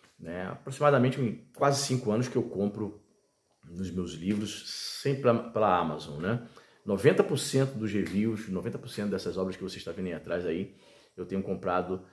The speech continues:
compro através da Amazon, pesquisando preços, né? Não é cem por cento, mas noventa por cento eu adquiro pela Amazon.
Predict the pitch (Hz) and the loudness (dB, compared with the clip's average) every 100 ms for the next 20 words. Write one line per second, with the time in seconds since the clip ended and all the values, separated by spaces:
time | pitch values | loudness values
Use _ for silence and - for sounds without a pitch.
0 | _ _ _ 92 92 87 85 87 85 80 | _ _ _ -8 -6 -4 -2 -2 -2 -2
1 | 92 107 107 104 104 _ _ - - 85 | 0 2 0 -2 -8 _ _ -20 -16 -12
2 | 80 95 98 82 - 87 95 107 - 104 | -4 -2 -2 -4 -6 0 2 0 -2 -10
3 | - - _ _ _ - 85 98 117 101 | -12 -18 _ _ _ -12 -4 -2 -2 -4
4 | 90 90 95 120 131 127 92 95 92 92 | 0 0 2 2 2 0 0 0 0 0
5 | 104 104 - - 98 101 - - _ _ | -2 -4 -6 -2 -2 -2 -10 -20 _ _
6 | 98 87 92 92 - - 92 95 110 110 | -6 -4 -2 -4 -8 -6 -4 -2 2 4
7 | 98 90 80 | 4 2 -4